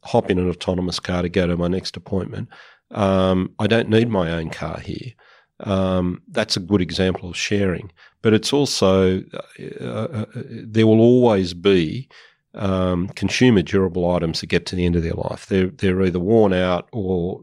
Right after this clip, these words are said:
obsolete, you know, because of technological change,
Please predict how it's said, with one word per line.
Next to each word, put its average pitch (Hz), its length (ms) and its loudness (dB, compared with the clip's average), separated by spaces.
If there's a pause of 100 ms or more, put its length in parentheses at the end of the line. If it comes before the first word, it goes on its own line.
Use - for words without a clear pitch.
obsolete, 87 800 -4
you 95 100 -8
know, 80 80 -8
because 85 300 -10
of 82 80 -12
technological 87 720 -8
change, 87 500 -10